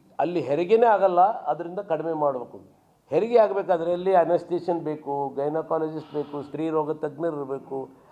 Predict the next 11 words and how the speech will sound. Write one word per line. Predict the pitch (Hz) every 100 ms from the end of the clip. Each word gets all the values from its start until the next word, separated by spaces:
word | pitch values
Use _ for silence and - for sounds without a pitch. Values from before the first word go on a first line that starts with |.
| - 139
ಆ |
ಮಕ್ಕಳ | 139 156 - 175
ಹೆರಿಗೆ | 156 160 165 151 135
ಡಾಕ್ಟ್ರುಗಳು | 165 170 202 202
ಇರಬೇಕಲ್ಲ, | 180 165 147 131
ಡಾಕ್ಟ್ರುಗಳೇ | 120 180 180 220 226 220
ಇಲ್ಲ. | 190 143 - - _ _ -
ಡಾಕ್ಟ್ರುಗಳಿಲ್ಲ | 196 214 233 220 214 208
ಅಂದರೆ | 202 220
ಅಲ್ಲಿಂದ | 262 202 196 202 185
ಡಾಕ್ಟ್ರು, | 185 180